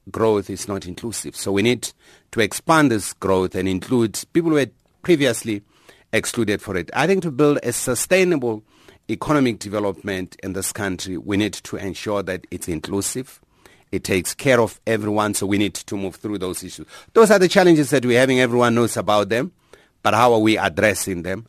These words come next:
I think we've been moving very slow, and everybody acknowledges that. And we think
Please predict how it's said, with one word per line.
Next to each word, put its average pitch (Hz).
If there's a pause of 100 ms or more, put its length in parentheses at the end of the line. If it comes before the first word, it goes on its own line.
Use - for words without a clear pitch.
(100)
I 110
think 104
we've 95
been 92
moving 90
very 95
slow, 90
and 90
everybody 95
acknowledges 87
that. 92 (420)
And 98
we 120
think 110